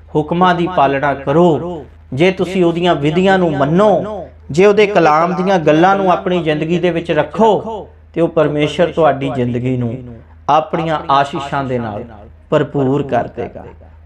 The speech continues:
ਪਰਮੇਸ਼ਵਰ ਜੀ ਆਪ ਸਾਰਿਆਂ ਨੂੰ ਬਰਕਤ ਦੇਣ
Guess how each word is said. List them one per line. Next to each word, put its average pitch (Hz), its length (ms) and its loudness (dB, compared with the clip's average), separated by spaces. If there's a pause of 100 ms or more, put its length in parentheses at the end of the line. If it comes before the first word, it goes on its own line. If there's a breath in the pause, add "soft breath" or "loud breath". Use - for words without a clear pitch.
(220)
ਪਰਮੇਸ਼ਵਰ 156 560 0
ਜੀ 165 540 -6 (260)
ਆਪ 135 420 2
ਸਾਰਿਆਂ 151 380 4
ਨੂੰ 143 420 -8 (320)
ਬਰਕਤ 131 520 0
ਦੇਣ 170 580 0